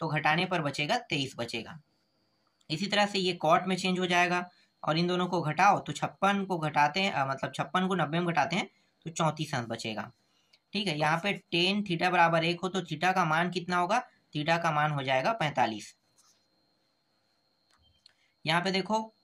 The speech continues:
cos में अगर एक हो तो ये नाइंटी अंश होता है। ठीक है, sin में एक हो तो ज़ीरो अंश में होता है। ठीक है, तो इस तरह से यहाँ पे आपको पता चल गया। ठीक है, sin,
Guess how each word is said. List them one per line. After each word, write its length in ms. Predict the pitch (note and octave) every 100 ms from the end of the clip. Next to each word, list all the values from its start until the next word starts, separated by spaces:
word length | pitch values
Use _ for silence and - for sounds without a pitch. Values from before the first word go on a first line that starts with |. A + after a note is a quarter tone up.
| D#3
cos 240 | F3+ G#3+
में 80 | A3
अगर 200 | G#3 G3
एक 180 | F3+ G3
हो 340 | - G3+ - _
तो 60 | E3+
ये 180 | E3 G#3
नाइंटी 480 | D3 C3+ C#3 D#3+ F3+
अंश 200 | F3 F3
होता 220 | E3+ E3
है। 260 | E3+ E3+ - _ _ _ _ -
ठीक 160 | A3
है, 180 | F3+ C#3
sin 220 | F3 F3
में 160 | G3+ G3+
एक 100 | G3
हो 240 | G#3 G#3+ -
तो 60 | D#3+
ज़ीरो 240 | B2+ D3+
अंश 240 | F3 F3
में 80 | F#3
होता 280 | E3+ E3+ E3+
है। 240 | E3 E3 - _ - _ -
ठीक 160 | G#3+ E3+
है, 60 |
तो 80 | E3
इस 120 | E3
तरह 180 | F#3 F3
से 240 | E3+ C#4 - _ _ D#3
यहाँ 160 | D3+
पे 100 | D3+
आपको 220 | D3+ F3
पता 240 | G3+ D3 E3+
चल 220 | E3 B2+
गया। 220 | A2 G#2+
ठीक 200 | G#2+ A#3
है, 160 | C#3+ - _ _ _ _ _ _ -
sin, 320 | D3 E3+ A#3